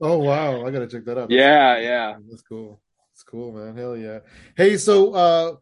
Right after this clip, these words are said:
Speaker 1: so you, you train and stuff, and, uh, what's it like, you know,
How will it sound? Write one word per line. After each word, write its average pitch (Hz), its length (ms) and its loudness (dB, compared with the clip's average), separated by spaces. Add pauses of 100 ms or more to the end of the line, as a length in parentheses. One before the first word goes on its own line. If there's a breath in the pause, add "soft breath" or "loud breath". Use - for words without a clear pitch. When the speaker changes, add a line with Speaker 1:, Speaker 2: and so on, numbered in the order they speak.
(120)
Speaker 1:
so - 160 -2
you, 190 140 0
you 185 240 -8
train 202 420 -2
and 202 100 -4
stuff, 196 460 -2
and, 160 340 -4
uh, 156 200 -4
what's 151 340 -2
it 226 60 0
like, 185 380 0
you 170 100 -8
know, 160 260 -6